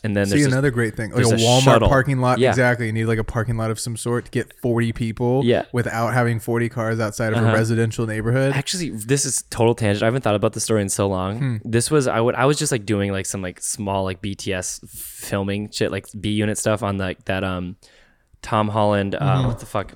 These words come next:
Speaker 1: the ga-, video game movie,
Speaker 2: Yep.
Speaker 1: Uncharted. Commer-, there was a
Speaker 2: Uncharted.
Speaker 1: commercial for it though.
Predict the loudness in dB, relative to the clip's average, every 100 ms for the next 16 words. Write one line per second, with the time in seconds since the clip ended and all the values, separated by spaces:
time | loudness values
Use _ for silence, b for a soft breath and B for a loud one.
0 | -12 -6 0 0 0 0 2 4 4 4
1 | 2 0 -2 -6 -10 -6 0 2 4 4
2 | 0 0 -6 -4 -4 0 2 4 6 6
3 | 4 4 4 4 0 -2 -4 -8